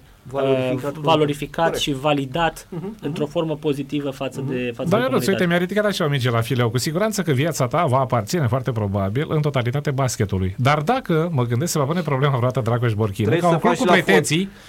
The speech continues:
Speaker 3: din punct de vedere sportiv, să-l oferteze fotbalistic,
Speaker 1: Vino
Speaker 3: să-l
Speaker 1: și fă
Speaker 3: oferteze
Speaker 1: și
Speaker 3: pe
Speaker 1: la
Speaker 3: Ionuț
Speaker 1: fotbal ce ai
Speaker 3: Georgescu.
Speaker 1: făcut la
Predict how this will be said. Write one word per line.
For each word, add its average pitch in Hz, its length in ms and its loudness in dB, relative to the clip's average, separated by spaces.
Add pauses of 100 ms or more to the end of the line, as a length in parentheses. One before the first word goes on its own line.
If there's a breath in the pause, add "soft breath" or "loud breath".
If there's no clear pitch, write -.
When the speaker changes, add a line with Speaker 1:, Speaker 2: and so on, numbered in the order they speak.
(100)
Speaker 3:
din 143 160 4
punct 165 180 0
de 147 60 4
vedere 151 260 2
sportiv, 131 560 0 (240 loud breath)
să-l 185 200 0
oferteze 156 760 0
fotbalistic, 127 640 0
Speaker 1:
Vino 180 80 0
Speaker 3:
să-l 185 100 2
Speaker 1:
și 175 60 4
fă 185 60 0
Speaker 3:
oferteze 180 240 2
Speaker 1:
și 175 60 2
Speaker 3:
pe 180 60 6
Speaker 1:
la 160 60 2
Speaker 3:
Ionuț 156 140 2
Speaker 1:
fotbal 175 140 6
ce 135 40 2
ai - 120 4
Speaker 3:
Georgescu. - 80 -2
Speaker 1:
făcut 165 220 0
la 156 120 4